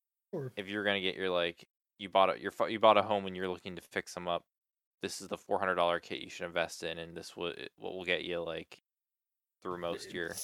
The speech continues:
Speaker 1: through a lot of things. Yeah.
Speaker 2: Like,
Speaker 1: Huh.
Speaker 2: technically, like, if you wanted to put, uh,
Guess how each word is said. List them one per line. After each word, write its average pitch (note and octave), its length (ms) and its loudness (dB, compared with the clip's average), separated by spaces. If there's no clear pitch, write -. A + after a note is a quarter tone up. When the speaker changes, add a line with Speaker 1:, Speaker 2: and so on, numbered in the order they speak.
Speaker 1:
through F3 380 6
a C#3+ 40 10
lot C3 240 8
of B2+ 100 0
things. C#3 560 -8
Yeah. F#3+ 260 -14
Speaker 2:
Like, A#3 160 0
Speaker 1:
Huh. - 60 2
Speaker 2:
technically, F#2+ 640 -2
like, G#2+ 100 -2
if - 100 -10
you B2+ 80 0
wanted B2 180 4
to A2 60 2
put, G#2 320 4
uh, F2+ 440 6